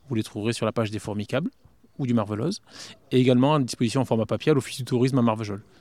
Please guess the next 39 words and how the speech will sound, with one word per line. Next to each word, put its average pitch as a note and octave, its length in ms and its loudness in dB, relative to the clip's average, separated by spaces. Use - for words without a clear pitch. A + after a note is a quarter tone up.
Mais A2+ 80 -2
si - 200 -2
vous E3 140 2
venez, C3+ 280 4
c'est - 180 -4
impossible B2 340 -2
de A#2+ 80 2
louper, A2+ 420 0
euh, G2 1040 -4
l'événement, A2 460 0
vous - 80 -20
trouverez G#2+ 200 -6
forcément, A2+ 360 -4
et C3 100 2
il - 20 6
y B2+ 60 8
a C3 40 6
un B2+ 60 4
point C3 200 2
d'accueil B2+ 300 2
qui - 160 -10
sera - 220 -6
sur - 100 -6
la A2 60 -4
place - 160 -8
Cordès A#2+ 260 0
à B2 60 0
Marvejol G#2+ 340 -2
pour A#2 100 -8
vous G#2 120 -4
expliquer - 360 -8
les A#2 80 -2
programmes, A#2 460 -2
les A#2 80 2
lieux, G#2+ 200 0
les A2+ 120 0
places A2 280 -4
et G2 40 -2
autres. - 220 -8